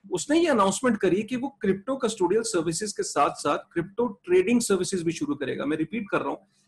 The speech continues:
crypto trading services भी शुरू कर रहा है Switzerland का आठवां सबसे बड़ा bank। तो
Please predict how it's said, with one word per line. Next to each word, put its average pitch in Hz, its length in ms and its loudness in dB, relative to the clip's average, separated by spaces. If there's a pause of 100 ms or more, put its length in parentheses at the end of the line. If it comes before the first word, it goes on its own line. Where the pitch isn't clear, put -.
(140)
crypto 220 360 2
trading 208 380 2
services 180 420 -2
भी 175 100 -4
शुरू 165 240 0
कर 160 140 -2
रहा 170 160 -2
है 202 160 0
Switzerland 160 580 0
का 151 60 -2
आठवां 151 380 2
सबसे 160 280 -8
बड़ा 135 180 0
bank। 127 340 -6
तो 233 400 0